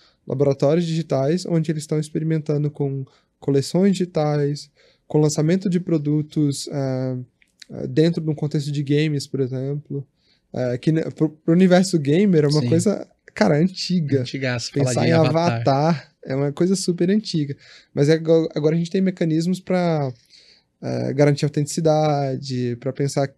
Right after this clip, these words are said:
Speaker 1: e-, efetivamente qual que é, pra quem foi passado esses recursos, né? Então, é, esses são mecanismos que eu acho que já estão no mercado e que a gente tá conseguindo colocar em prática agora.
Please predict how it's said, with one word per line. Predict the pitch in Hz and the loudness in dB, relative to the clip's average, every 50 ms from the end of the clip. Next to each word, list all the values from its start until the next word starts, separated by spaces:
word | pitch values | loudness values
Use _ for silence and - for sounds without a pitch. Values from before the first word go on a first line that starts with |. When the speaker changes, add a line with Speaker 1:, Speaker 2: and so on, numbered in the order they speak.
| _ _ | _ _
Speaker 1:
e-, | - 147 143 - | -8 -8 -6 -4
efetivamente | 147 139 - 139 - - 139 143 139 139 - - | -6 -6 -6 -6 -4 -4 -2 -2 -2 -2 -4 -8
qual | - - 143 143 | -8 -6 -6 -6
que | - - | 0 0
é, | 160 147 143 139 127 - - _ _ _ _ _ _ _ _ - _ _ _ | 0 0 2 -2 -4 -6 -8 _ _ _ _ _ _ _ _ -20 _ _ _
pra | - 143 | -2 -2
quem | 143 - 180 190 | 2 2 2 2
foi | 185 180 165 | 2 0 0
passado | - 160 147 - - 147 147 143 | 0 -2 -2 0 -2 0 0 0
esses | 139 - - 139 | -2 -4 -6 -4
recursos, | 135 147 143 143 - 143 151 156 147 131 127 139 131 | -4 -4 -4 -2 -2 -2 0 0 -2 -4 -4 -6 -6
né? | 135 139 | -6 -6
Então, | 147 147 - 160 165 175 170 160 170 _ - - - - - _ _ _ - | -6 -4 -2 0 0 0 -2 -4 -6 _ -20 -20 -20 -20 -20 _ _ _ -6
é, | 143 139 135 - - | -4 -2 -2 -2 2
esses | 147 151 156 - 175 165 | 2 2 2 2 -2 -2
são | - 185 | -2 0
mecanismos | 175 170 165 - 165 151 156 160 160 156 156 | 0 0 0 0 -2 -2 -2 -2 -4 -6 -4
que | - 160 | -4 -4
eu | 156 | -4
acho | 151 - | -4 -6
que | - - 160 151 147 143 139 135 127 123 120 _ _ _ _ _ _ _ _ _ _ _ _ _ _ _ _ _ - _ _ _ _ | -6 -4 -2 0 0 0 0 -2 -4 -6 -10 _ _ _ _ _ _ _ _ _ _ _ _ _ _ _ _ _ -20 _ _ _ _
já | 135 120 147 151 160 | -4 2 4 4 4
estão | 165 - - 170 170 175 | 2 2 0 0 2 2
no | 175 165 | 0 0
mercado | 160 156 151 - - 156 151 165 175 175 170 190 190 190 | 0 -2 -4 -2 -2 -2 0 0 -2 -2 -2 -2 -2 -2
e | 185 | -2
que | 180 170 | -2 -4
a | |
gente | 156 156 151 151 | -2 -2 -4 -4
tá | 165 | -6
conseguindo | - - 160 - 170 160 151 | -6 -6 -6 -4 -4 -6 -4
colocar | - 147 151 151 151 | -6 -6 -6 -4 -4
em | 156 | -6
prática | 151 151 - 123 - - - - 131 | -6 -6 -8 -8 -8 -10 -12 -10 -10
agora. | 131 - - - | -10 -8 -10 -12